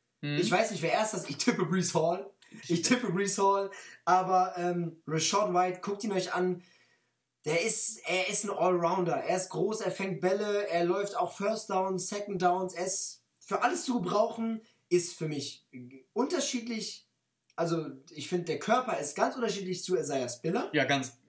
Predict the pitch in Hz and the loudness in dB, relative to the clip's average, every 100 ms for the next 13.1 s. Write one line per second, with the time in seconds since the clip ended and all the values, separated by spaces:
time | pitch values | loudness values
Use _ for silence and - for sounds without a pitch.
0 | - - - 135 113 117 - 196 233 262 | -16 -8 -4 -2 -2 -2 2 4 4 0
1 | - - 170 180 214 214 156 160 175 - | -4 -4 -2 2 2 2 -2 0 0 0
2 | 302 370 151 110 - - - _ - 170 | 0 0 -2 -6 -8 -14 -16 _ 0 2
3 | 180 117 117 - _ _ _ - 180 233 | 4 0 -4 -18 _ _ _ -4 -2 0
4 | 240 - 196 175 185 - 196 - 180 143 | 0 0 0 2 0 0 -2 0 0 0
5 | 160 175 - 156 - 156 156 151 147 - | 0 0 0 -2 -2 0 0 0 -8 -16
6 | _ _ _ 151 147 147 139 135 - 143 | _ _ _ -4 -2 -2 -4 -8 -4 2
7 | 165 170 160 151 135 131 123 123 151 170 | 2 2 0 0 -2 -2 0 0 0 0
8 | 147 143 - - 135 - 180 160 147 139 | -2 -4 -4 -4 -4 -2 0 0 0 -4
9 | 139 135 - 139 135 135 127 120 113 - | -4 -4 -8 -2 -2 0 -2 -2 -6 -12
10 | _ _ _ 123 113 113 131 - 240 190 | _ _ _ -12 -8 -4 0 0 2 0
11 | 165 143 - 160 185 - - 123 165 190 | -2 -2 -2 0 -2 -4 -12 0 2 4
12 | 160 165 180 170 165 160 135 160 160 151 | 2 0 0 0 0 0 -2 -2 -2 -4